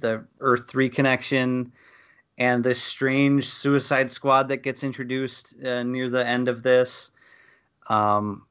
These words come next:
I love this stuff about, yeah, Ta-, Task Force Z, which is b-, basically the crime syndicate in, in Bacta tanks.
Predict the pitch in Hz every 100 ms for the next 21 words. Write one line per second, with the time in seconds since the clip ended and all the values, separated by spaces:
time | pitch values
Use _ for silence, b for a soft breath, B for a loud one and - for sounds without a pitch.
0 | _ - 110 117 120 113 120 - - 123
1 | 123 127 117 117 113 113 113 _ _ 143
2 | 117 90 - 143 123 - 135 123 - -
3 | 117 110 131 120 110 110 113 117 113 117
4 | 101 - - 113 107 - 113 107 - 117
5 | 110 - 113 107 117 110 - 107 101 98
6 | 98 - _ _ _ 123 120 104 107 107
7 | 117 - 117 113 110 -